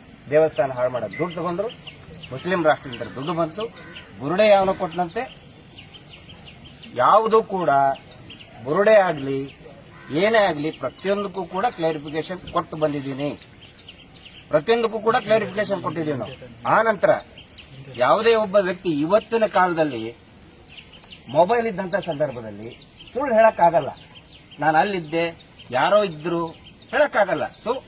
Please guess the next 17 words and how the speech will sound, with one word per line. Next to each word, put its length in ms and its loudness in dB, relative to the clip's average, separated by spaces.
ಅದು 120 -6
ಏನೇ 260 -2
ಇದ್ರು 200 -12
ಕೂಡ 180 -10
ನಾವು 220 2
ಹೇಳಿದ್ದೀವಿ. 400 -4
ಮತ್ತೆ 180 -6
ಎಸ್ 200 -4
ಐ 100 2
ಟಿನೂ 280 -8
ಕೂಡ 80 -6
ತುಂಬಾ 180 -6
ಚೆನ್ನಾಗಿ 400 -4
ಇನ್ವೆಸ್ಟಿಗೇಷನ್ 580 -12
ಮಾಡ್ತಾ 240 -10
ಇದ್ದಾರೆ. 260 -18
ಎಸ್ 120 -8